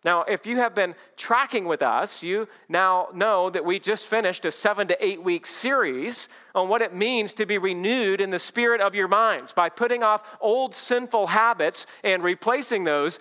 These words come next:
with holy habits, with something that would be far better. And notice at the end of chapter four, last week we looked at the challenge to be kind to one another, tenderhearted, forgiving one another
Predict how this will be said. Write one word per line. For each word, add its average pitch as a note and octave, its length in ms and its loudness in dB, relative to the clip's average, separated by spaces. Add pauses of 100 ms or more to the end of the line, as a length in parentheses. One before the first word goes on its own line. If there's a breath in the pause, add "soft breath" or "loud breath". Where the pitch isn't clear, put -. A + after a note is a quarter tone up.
(140 loud breath)
with G#3 180 0
holy C#4 340 0
habits, D3 460 0
with F#3 140 -4
something B3+ 320 2
that A#3 100 0
would G#3+ 120 -2
be A3 180 0 (140 loud breath)
far C4 480 2 (140 loud breath)
better. A3 500 0 (200)
And E3 120 -2
notice B3+ 300 2
at A3+ 100 0
the G3 180 0
end B3+ 140 2
of G3 80 0
chapter G#3+ 400 0
four, F3+ 480 0 (220 loud breath)
last G#3+ 320 2
week F#3+ 220 -2
we F#3 120 0
looked A3 240 0
at F#3 200 2 (240 loud breath)
the D#3 120 -4
challenge A3 520 0
to F#3 120 -4
be G#3+ 160 -2
kind B3 500 0
to F#3+ 80 -2
one F#3 160 2
another, G3+ 400 0 (540 soft breath)
tenderhearted, A3+ 840 0 (520 soft breath)
forgiving A#3 680 0 (160 loud breath)
one G#3 280 2
another F#3+ 600 2